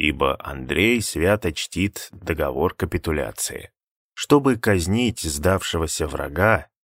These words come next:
тот должен совершить какой-нибудь тяжкий проступок. Впрочем, в наших условиях все проступки тяжкие, и как раз это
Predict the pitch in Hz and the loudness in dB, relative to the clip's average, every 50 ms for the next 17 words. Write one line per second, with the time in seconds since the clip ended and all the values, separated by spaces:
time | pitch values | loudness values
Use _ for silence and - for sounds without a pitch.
0 | _ _ - 156 165 156 - - 92 95 107 123 120 104 107 101 98 87 - - | _ _ 2 4 4 4 2 0 0 2 2 2 0 0 0 0 0 -2 -2 -2
1 | 92 87 85 82 - - - 110 110 - - 87 82 - - 92 92 90 85 80 | 0 0 0 -2 -2 -4 -4 -4 -4 -2 -2 -4 -2 0 0 0 0 0 0 0
2 | 85 90 - - - - - - 90 95 92 - - - 87 82 - - 82 82 | -2 -4 -4 -6 -10 -6 -2 0 0 0 0 -2 -4 -4 -4 -4 -2 0 0 0
3 | - - - - 87 73 - - - - - - - _ _ _ _ _ _ - | 0 -2 -4 -4 -4 -4 -4 -8 -12 -12 -12 -12 -12 _ _ _ _ _ _ -20
4 | - - 117 120 143 139 - - 131 120 110 90 80 82 92 101 95 - 87 78 | -2 2 6 6 6 6 4 0 0 0 0 0 0 2 0 0 0 -2 -6 -6
5 | - 90 87 - - 113 123 120 101 98 87 87 - - - - - 131 113 85 | -4 -4 -4 -2 0 2 2 2 2 2 0 -2 -2 -6 -6 -2 0 0 0 0
6 | - 78 76 - - - - 85 - - - 80 - - - 101 82 69 - - | 0 -2 -4 -4 -2 -2 -2 -2 -2 -4 -8 -10 -6 -2 0 0 0 0 -2 -8
7 | - - - - - - - - 71 80 78 71 - - 87 80 - - 76 67 | -10 -12 -12 -12 -12 -14 -10 -6 -4 -2 -2 -2 0 0 0 0 2 0 0 0
8 | - - - - 104 107 110 113 - 113 107 - | 0 -2 -2 2 2 2 4 4 2 0 0 0